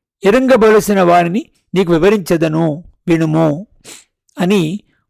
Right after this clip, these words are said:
భూగోళ వర్ణనం మనకు చేస్తున్నారు. భూగోళ వర్ణనాన్ని మనము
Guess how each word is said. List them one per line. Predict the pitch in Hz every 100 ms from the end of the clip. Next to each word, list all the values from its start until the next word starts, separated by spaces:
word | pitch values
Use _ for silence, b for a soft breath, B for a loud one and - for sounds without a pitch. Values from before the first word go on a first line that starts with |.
| -
భూగోళ | - 185 220 240
వర్ణనం | 185 180 185 175
మనకు | 170 170 214 170 - _ _ -
చేస్తున్నారు. | 180 151 185 175 180 240 - _ - - 156
భూగోళ | 165 240 254
వర్ణనాన్ని | 226 196 196 190 185 202 165 196 _ _ -
మనము | 165 170 226 175